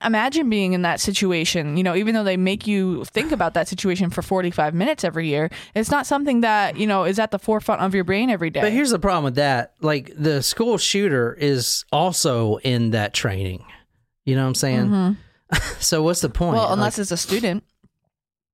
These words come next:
Speaker 2: the student is also in that training. That's what I'm saying.
Speaker 1: No.
Speaker 2: What do you mean? The eventual school shooter is also taking that training
Speaker 1: No,
Speaker 2: with
Speaker 1: they're
Speaker 2: you.
Speaker 1: not.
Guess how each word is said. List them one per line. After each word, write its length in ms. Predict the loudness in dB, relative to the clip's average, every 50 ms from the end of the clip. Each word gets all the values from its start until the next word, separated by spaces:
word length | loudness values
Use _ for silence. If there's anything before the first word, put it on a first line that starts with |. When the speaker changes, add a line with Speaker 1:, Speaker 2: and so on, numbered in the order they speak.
| _ _ _ _ _ _ _ _
Speaker 2:
the 100 | 0 0
student 540 | 2 2 2 2 2 2 2 0 -2 0 0
is 180 | 2 2 2
also 540 | 2 0 2 2 2 2 0 0 2 2 2
in 100 | 2 2 2
that 140 | 0 0
training. 460 | 0 0 0 0 0 0 0 0 0 0
That's 180 | 0 0 0
what 60 | -2
I'm 80 | -2 0
saying. 420 | 0 0 0 0 0 -2 0 0
Speaker 1:
No. 320 | 2 2 2 2 0 -2 -6 -10 -16 -20 _ _ _ _ _ _ _ _ _ _ _ _ _ _ _ _ _ _ _ _ _ _ _ _ _
Speaker 2:
What 100 | 0 0
do 20 | 2
you 60 | 2
mean? 280 | 2 2 0 0 0
The 120 | 2 2 2
eventual 540 | 2 2 2 0 0 2 0 0 2 2 0
school 260 | 0 0 2 2 2
shooter 480 | 2 0 2 2 2 2 2 2 2
is 240 | 0 0 0 0 0
also 320 | 2 2 0 2 0 0 -2
taking 320 | 0 0 -2 0 0 0
that 160 | 0 0 -2
training 340 | -2 -2 0 0 0 2 2
Speaker 1:
No, 100 | 2 2
Speaker 2:
with 100 | 2 2
Speaker 1:
they're 80 | 2 2
Speaker 2:
you. 60 | 2
Speaker 1:
not. 300 | 2 2 2 0 -2